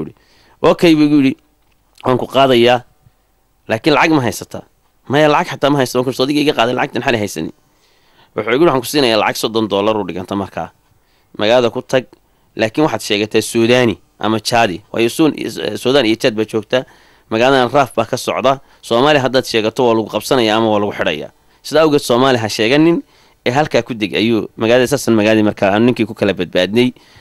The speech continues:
oo sharkiisii Ilaahay uu haddana igu dhaafiyey.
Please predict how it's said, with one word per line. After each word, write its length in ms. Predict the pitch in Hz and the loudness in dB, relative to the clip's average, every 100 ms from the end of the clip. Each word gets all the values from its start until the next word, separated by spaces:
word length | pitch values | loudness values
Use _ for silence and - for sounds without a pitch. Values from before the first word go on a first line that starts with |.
| - _ | -20 _
oo 160 | - 110 | -4 -4
sharkiisii 800 | - 156 - 113 110 - 110 107 _ _ _ - | 0 -2 -2 -8 -6 -6 -6 -6 _ _ _ -2
Ilaahay 320 | 110 117 131 | 0 2 0
uu 80 | 107 | 0
haddana 420 | 98 101 107 107 - | -2 -2 -2 -2 -6
igu 180 | 110 117 | -6 -2
dhaafiyey. 560 | 107 92 92 95 92 | -2 -4 -6 -6 -6